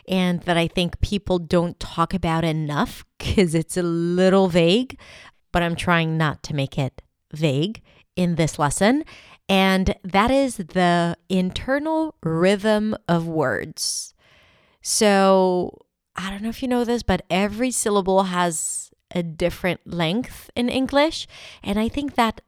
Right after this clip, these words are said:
once you understand that, that helps you a lot with pronunciation and clarity and understanding the rhythm of English in general. I always love to think about language as music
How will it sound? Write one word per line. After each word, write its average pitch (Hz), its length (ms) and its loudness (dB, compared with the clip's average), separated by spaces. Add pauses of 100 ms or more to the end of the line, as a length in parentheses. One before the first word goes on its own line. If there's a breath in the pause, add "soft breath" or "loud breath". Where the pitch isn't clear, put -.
once 202 460 0
you 277 100 2
understand 180 500 0
that, 165 200 0
that 165 280 2
helps 170 480 -4
you 160 280 0
a 175 100 0
lot 165 720 0 (400 loud breath)
with 160 920 2 (300)
pronunciation 170 1080 0
and 147 180 -2
clarity 170 440 0
and 156 120 -2
understanding 165 680 -2
the 165 180 0
rhythm 180 320 0
of 160 140 -2
English 170 720 -6
in 196 160 -4
general. 190 500 -6 (340)
I 190 200 2
always 214 420 2
love 165 480 2
to 170 100 -2
think - 300 -6
about 156 360 0 (120)
language 160 540 -4
as 147 240 -4
music - 720 -6